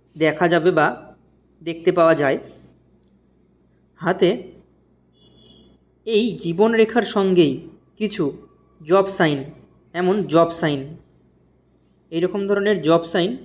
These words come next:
তৈরি হতে দেখা যায় বা এরকম শেকলের মতন সৃষ্টি হতে দেখা যায়।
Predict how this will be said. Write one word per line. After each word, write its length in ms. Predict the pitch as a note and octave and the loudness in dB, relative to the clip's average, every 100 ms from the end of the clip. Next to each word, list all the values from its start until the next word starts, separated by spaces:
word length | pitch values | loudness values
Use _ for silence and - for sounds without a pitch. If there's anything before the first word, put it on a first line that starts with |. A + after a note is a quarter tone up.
| - _ _ | -20 _ _
তৈরি 220 | F3 F3+ | 2 4
হতে 160 | F3+ F#3 | 4 2
দেখা 220 | E3+ E3+ | 0 0
যায় 200 | D#3 F#3+ A#3+ - - _ _ _ D#3+ | 0 -2 -4 -16 -20 _ _ _ -10
বা 160 | D#3+ B2 - _ _ _ - | -10 -10 -16 _ _ _ -8
এরকম 280 | E3+ F#3 A3 G3+ | -6 -2 -4 -4
শেকলের 460 | - - G#3+ A#3+ B3 | 0 2 4 4 4
মতন 300 | G#3+ F#3 F#3 C4+ - _ | 2 0 0 -2 -12 _
সৃষ্টি 360 | - F3+ E3+ F#3+ | -8 -4 -2 2
হতে 220 | E3 E3 A#3 F3+ | 2 2 -2 -2
দেখা 240 | D3 C#3 D3 | -4 -4 -4
যায়। 200 | C#3+ | -4